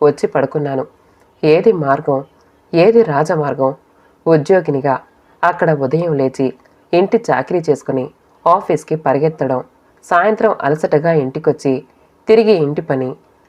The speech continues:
రెండు మెతుకులు తిన్న వెంటనే వెర్రి నిద్ర. ఆలోచించే వ్యవధి కూడా లేదు. అది స్వాంతం-, స్వాతంత్రం కాదు, బానిసత్వం. స్వేచ్ఛనే పంచదార పూత పూసుకుని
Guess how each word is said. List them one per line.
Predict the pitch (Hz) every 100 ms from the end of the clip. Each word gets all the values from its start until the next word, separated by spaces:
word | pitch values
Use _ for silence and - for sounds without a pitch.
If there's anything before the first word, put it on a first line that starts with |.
| -
రెండు | 185 180 175
మెతుకులు | 139 131 160 180
తిన్న | 160 139 151
వెంటనే | 147 131 135 220 - _ _ 151
వెర్రి | 139 147
నిద్ర. | 143 131 135 - _ _ _ _ _
ఆలోచించే | 156 170 190 151 143 151
వ్యవధి | 147 131 156 208
కూడా | - 147 156
లేదు. | 135 131 - _ _ _ _
అది | 175 180
స్వాంతం-, | 165 131 131 170 185 175 165 -
స్వాతంత్రం | - 139 165 208 208 180
కాదు, | 156 135 127 _ _ _ _ 147
బానిసత్వం. | 139 202 220 160 - 135 _ _ _ _ _ _
స్వేచ్ఛనే | - 156 170 - 156 139 - _ _
పంచదార | 143 151 202 202 190
పూత | 180 180 175 165
పూసుకుని | 151 - 160 202